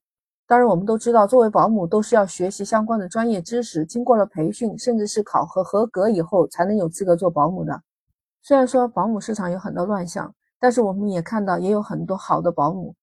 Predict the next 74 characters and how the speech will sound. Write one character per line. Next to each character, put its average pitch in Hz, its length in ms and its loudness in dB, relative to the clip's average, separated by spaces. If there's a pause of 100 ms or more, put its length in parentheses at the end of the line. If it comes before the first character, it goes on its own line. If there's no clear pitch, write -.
(300)
曾 233 180 0
经 302 100 6
有 220 140 4
一 175 160 -6
个 196 300 4
叫 190 240 2
李 160 140 -2
瑞 196 200 4
英 214 240 0
的， 202 180 -4 (320)
她 233 120 4
在 247 100 4
二 247 120 4
十 233 120 -4
三 247 180 -4
岁 254 120 2
的 202 100 0
时 196 140 -2
候 202 160 2
去 220 160 -10
城 180 180 -2
里 202 60 -4
面 185 180 -6
打 147 160 -2
工， 190 280 -8 (300)
当 233 160 0
了 226 140 2
人 175 100 0
家 202 120 -2
的 196 100 -2
保 165 220 0
姆， 208 240 -4 (360)
结 226 140 2
果 233 140 2
偏 240 200 0
偏 247 160 2
遇 254 80 2
到 233 160 4
了 190 120 2
一 190 80 -2
个 220 80 0
不 202 180 -6
负 240 160 -6
责 170 200 -2
任 202 120 0
的 185 100 -4
雇 208 220 -6
主。 165 240 -12 (640)
当 247 120 4
时 233 120 -2
她 233 100 2
的 208 120 2
雇 240 180 0
主 180 160 -4
神 170 220 -2
秘 214 120 -2
失 208 220 -4
踪， 202 280 -6 (280)
面 240 160 4
对 220 100 4
这 247 140 6
个 233 80 0
事 208 180 -2
情， 165 240 -4
李 165 120 2
瑞 208 180 2
英 208 60 2
也 180 120 -2
没 165 140 -2
有 196 140 -4
责 156 200 -4
怪 202 200 2
他 175 160 -6
们， 165 200 -2